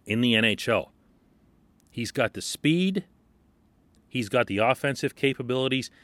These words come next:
He's got all kinds of character. And yes,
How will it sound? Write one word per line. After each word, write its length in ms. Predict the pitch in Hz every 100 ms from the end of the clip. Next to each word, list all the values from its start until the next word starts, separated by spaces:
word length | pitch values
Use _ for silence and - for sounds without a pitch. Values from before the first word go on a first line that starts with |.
| - _ _ _ _
He's 220 | 123 113
got 200 | 107 101 _ - _
all 460 | 175 202 151 98 - -
kinds 600 | - - 190 180 131 90
of 200 | 82 - _ _ _ _
character. 640 | - 160 151 120 - 110 - _ _ _ _ _ _ _ _ _ _ _ - -
And 220 | 131 160
yes, 560 | 156 185 247 - -